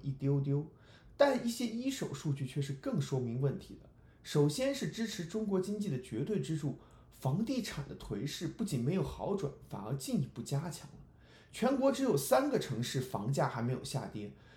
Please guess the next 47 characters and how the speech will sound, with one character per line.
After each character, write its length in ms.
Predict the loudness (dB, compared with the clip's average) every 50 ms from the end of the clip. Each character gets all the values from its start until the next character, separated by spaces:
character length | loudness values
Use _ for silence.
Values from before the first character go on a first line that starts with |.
| -16 -8
甚 260 | -2 0 2 2 4
至 120 | 2 2
连 280 | 4 4 4 4 4 4
一 160 | 4 2 2
向 320 | 2 4 6 6 6 6 6
被 140 | 4 4
认 220 | 6 6 6 4 4
为 160 | 4 2 0
坚 340 | -2 -2 0 0 2 2 0
不 80 | -2 -4
可 300 | -6 -4 -4 -4 -4 -4
摧 240 | -4 0 0 2 2
的 100 | 2 0
一 300 | -2 -2 -4 -4 -2 -2
线 260 | 0 2 2 2 2
城 240 | 0 -2 -4 -4 -4
市 160 | -4 -2 0
的 80 | 0
楼 240 | 0 0 0 0 0
价 220 | 0 0 -2 -2 -2
也 180 | -4 -8 -10 -8
转 200 | -6 -6 -6 -6 -8
头 180 | -10 -10 -8 -6
向 240 | -4 -4 -4 -4 -4
下。 280 | -4 -6 -6 -6 -8 -10 -14 -20 -20 -20 -20 -20 -20 -20 -20 -20 -20 -6 -2
更 220 | 0 2 6 8
要 180 | 8 8 8 8
命 160 | 6 6 4
的 100 | 4 4
是， 340 | 2 0 -2 -4 -6 -6 -8 -16 -20 -20 -20 -4
各 180 | 2 4 4 4
级 160 | 4 2 0
政 240 | 2 2 4 4 2
府 140 | 2 -2
收 260 | -4 2 4 6 6 6
入 140 | 4 2
出 160 | 2 0 0 0
现 180 | 2 2 2
了 80 | 2 2
数 360 | 0 -2 -2 -2 -2 0 2
万 260 | 2 4 4 2 2
亿 60 | 2
的 100 | 2 2
同 280 | 0 0 -2 -2 0 0
比 140 | -2 -2 -4
下 240 | -4 -4 -4 -4 -6
降， 160 | -6 -8